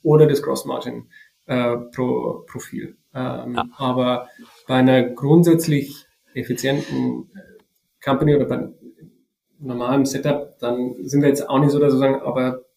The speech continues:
Speaker 1: Zelle A vier gehört bitte zu vierzig Prozent noch in, in diese Zelle. Also das wäre dann auch ein bisschen zu weit.
Speaker 2: Hier hat der Michael natürlich wieder den Finger ko-, korrekt in die Wunde gelegt. Äh, auf der Serverseite sind wir, glaub ich, sehr gut aufgestellt bei der Artist Tech G M B H. Da gibt's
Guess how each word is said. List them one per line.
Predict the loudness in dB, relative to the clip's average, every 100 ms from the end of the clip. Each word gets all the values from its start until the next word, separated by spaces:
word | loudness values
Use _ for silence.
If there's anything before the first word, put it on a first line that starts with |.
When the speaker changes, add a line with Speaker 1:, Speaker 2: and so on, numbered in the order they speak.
| _
Speaker 1:
Zelle | -6 -2 0 0
A | -2 -4
vier | -6 -2 0 0
gehört | -2 -4 -8
bitte | -12 -10 -10
zu | -8 -10
vierzig | -10 -12 -10 -10 -10
Prozent | -14 -8 -8 -6
noch | -10 -10 _ -10
in, | -8 -8 -10 -14 _ _
in | -4
diese | -2 -2
Zelle. | -4 -4 -4
Also | -6 -4
das | -6 -6 -12 _ -20 -20 -20 -20 -12
wäre | -6
dann | -2
auch | -2
ein | -4
bisschen | -6 -8
zu | -10
weit. | -10 -14 _ _ _ _ _ _ _ _ _ _ _ -14
Speaker 2:
Hier | -2 2
hat | 2
der | 2
Michael | 2 2 2
natürlich | -4 -8 -8
wieder | -6 -4
den | -4
Finger | -6 -4 -2 -4 -8 _ _ _
ko-, | -10
korrekt | -8 -6 -4 -4
in | -6
die | -4
Wunde | -4 -4
gelegt. | -6 -2 -2 -2 -8
Äh, | -4 -4
auf | -4
der | -6 -4
Serverseite | 0 2 2 0 -2
sind | -2
wir, | -2
glaub | 2 0
ich, | 0
sehr | -4
gut | -4 -4 0
aufgestellt | 0 0 -2 0
bei | 2
der | 2 2
Artist | 0 -2 -2
Tech | -4 0
G | 0
M | 0
B | 0
H. | 0
Da | 0
gibt's | -4 -12